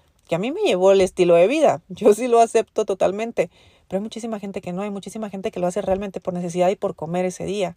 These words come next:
O no. Y nos da igual. La, la verdad es que los motivos nos da exactamente igual. Si te fuiste a Europa, qué bueno. <laughs> O sea, esperemos que te la hayas pasado muy bien nada más. Pero eso no te puede condicionar. Entonces,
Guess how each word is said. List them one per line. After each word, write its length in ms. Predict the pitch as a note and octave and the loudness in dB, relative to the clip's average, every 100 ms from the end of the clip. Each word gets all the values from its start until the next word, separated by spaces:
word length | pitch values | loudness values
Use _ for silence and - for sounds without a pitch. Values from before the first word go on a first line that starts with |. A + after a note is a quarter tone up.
| _ _ _ _ _ _ | _ _ _ _ _ _
O 160 | E3 | 2
no. 340 | E3 G#3+ B3 F#3 | 4 6 4 2
Y 160 | - G#3 | -4 -4
nos 180 | G#3+ A3 | -2 2
da 120 | B3 | 0
igual. 500 | A#3 G3+ A3 A3 F#3 | 2 4 6 4 2
La, 100 | F3+ | 2
la 160 | F#3 | 4
verdad 220 | G3 G3+ B3 | 4 4 0
es 100 | - | -2
que 80 | |
los 140 | B3 A3 | -6 -4
motivos 360 | F#3 G#3+ A3 | -6 -8 -10
nos 240 | A3+ G3 F3+ | -8 -6 0
da 260 | F#3+ G#3 | 0 0
exactamente 600 | A3+ G3+ G3 - G#3 G3 | -4 -6 -6 -6 -8 -8
igual. 180 | G3+ - | -4 -4
Si 100 | F3 | -4
te 120 | E3+ | -6
fuiste 240 | F3 G#3 A3 | -8 -6 -4
a 20 | |
Europa, 320 | A3 A3 A#3+ | -2 -2 -4
qué 160 | - F#3 | -4 -2
bueno. 360 | E3+ C#3+ C#3 - F3 | 2 0 -2 -12 -8
<laughs> 120 | - | 4
O 180 | C4 A3+ | 4 6
sea, 140 | G3 | 4
esperemos 340 | F#3 F#3 G3 | 4 2 2
que 80 | F#3+ | 0
te 100 | F3+ | 2
la 60 | E3+ | 4
hayas 120 | F#3 | 2
pasado 240 | F3 F#3 | 2 2
muy 160 | F3+ F3 | 2 -2
bien 160 | D#3+ E3 | -6 -6
nada 180 | D#3+ | -10
más. 240 | - F3 - _ - - - _ _ _ | -10 -14 -14 _ -20 -20 -20 _ _ _
Pero 460 | A#3+ B3 B3 B3 A3+ _ _ _ | 4 6 8 6 2 _ _ _
eso 160 | G#3 C#4 | -6 -4
no 100 | C#4+ | -4
te 100 | C#4 | -6
puede 320 | - C4 C4 | 2 4 4
condicionar. 600 | - G#3 F#3 F#3 D#3+ C3 _ _ _ _ _ _ _ _ _ - | 2 -6 -6 -8 -8 -10 _ _ _ _ _ _ _ _ _ -6
Entonces, 640 | A3+ A#3+ A#3+ D4 C#4+ - | 0 2 2 0 -2 -6